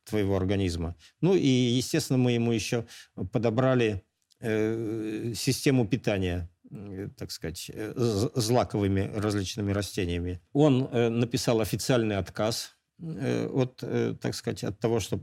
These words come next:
ложиться в, э, в клинику, э, поскольку сказал, что вот с кем мы заболевали, я уже, говорит, из этой группы семь человек похоронил. Так что, говорит, э, что уж там. А было ему восемьдесят один год. То есть, извините, это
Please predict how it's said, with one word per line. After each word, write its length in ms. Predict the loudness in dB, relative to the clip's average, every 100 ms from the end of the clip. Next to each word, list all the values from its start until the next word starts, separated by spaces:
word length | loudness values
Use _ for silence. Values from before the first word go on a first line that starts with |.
| -4
ложиться 640 | -2 2 2 2 0 -2
в, 380 | -4 -4 -10 -8 -6
э, 440 | -2 -2 -2 -4
в 120 | -8 -4
клинику, 580 | 0 0 0 -2 -4 -8 _
э, 260 | -4 -2 -2 -2
поскольку 420 | 0 0 0 -2
сказал, 340 | 0 2 2
что 180 | 0 -2
вот 260 | -2 -2 -8 -8
с 140 | -2
кем 160 | 0 2
мы 140 | 2
заболевали, 560 | 2 4 2 4 4 4
я 120 | 4
уже, 160 | 4 2
говорит, 280 | 2 0 -2
из 340 | 0 0 0
этой 200 | 0 2
группы 500 | 2 2 2 2 2 -2
семь 240 | -2 -2
человек 380 | 0 0 0 -2
похоронил. 600 | -2 2 2 2 0 -2 -10 _ _ _ -10
Так 140 | -8
что, 120 | -4 0
говорит, 300 | 0 -2 -6
э, 240 | -10 -10 -10
что 240 | -2 0
уж 120 | 0 -2
там. 220 | -6 -6 -16 -18 -4
А 260 | -2 -2 -4
было 300 | 6 8 8
ему 260 | 8 8 8
восемьдесят 640 | 6 4 4 4 2 2
один 320 | 2 4 4 4
год. 320 | 4 2 -4 _ _
То 100 | 0 2
есть, 240 | 0 -8 _ _
извините, 600 | 2 4 4 4 4 4 4 4 0
это 400 | 0 0 0